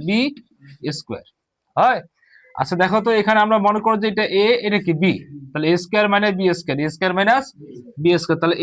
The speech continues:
এ প্লাস, প্লাস হলে ভিতরে সাইডে কোনো পরিবর্তন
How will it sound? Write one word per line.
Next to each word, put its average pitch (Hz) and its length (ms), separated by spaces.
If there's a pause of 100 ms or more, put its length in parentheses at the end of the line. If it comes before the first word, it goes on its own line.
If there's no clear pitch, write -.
এ 220 40 (1500)
প্লাস, 196 240 (120)
প্লাস 190 260
হলে 220 120 (100)
ভিতরে 202 260
সাইডে 202 260
কোনো 208 100 (100)
পরিবর্তন 196 440